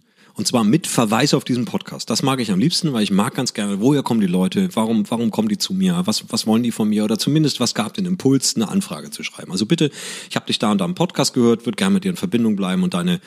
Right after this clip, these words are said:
deine, deine Postings lesen. Ja, das ist ja, das ist völlig in Ordnung für mich. Dann sag ich, "Ja, super, weiß ich Bescheid." Äh, zweite Möglichkeit, Homepage, du hattest sie erwähnt, rumor punkt de.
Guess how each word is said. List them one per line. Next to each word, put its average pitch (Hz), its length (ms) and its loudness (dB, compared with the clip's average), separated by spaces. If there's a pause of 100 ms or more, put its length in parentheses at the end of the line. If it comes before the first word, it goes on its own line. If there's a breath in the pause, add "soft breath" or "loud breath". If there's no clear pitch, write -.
(320 loud breath)
deine, 131 340 -2
deine 131 380 -2
Postings 135 500 2
lesen. 85 360 -2
Ja, 95 160 -2
das - 160 -8
ist - 80 -4
ja, 214 140 4
das 240 260 -4
ist 262 160 -6
völlig 254 260 0
in 226 80 4
Ordnung 247 220 0
für 151 100 2
mich. 107 160 2
Dann 160 120 0
sag 220 120 -2
ich, - 60 -10
"Ja, 262 260 -2
super, 208 540 2
weiß 139 160 0
ich 131 100 -8
Bescheid." - 340 -8 (680 loud breath)
Äh, 110 200 2
zweite 175 260 2
Möglichkeit, 147 460 0
Homepage, 160 240 2
du 135 160 -2
hattest 123 180 -4
sie 120 60 2
erwähnt, 131 440 2
rumor 120 440 2
punkt - 480 -4
de. 123 460 2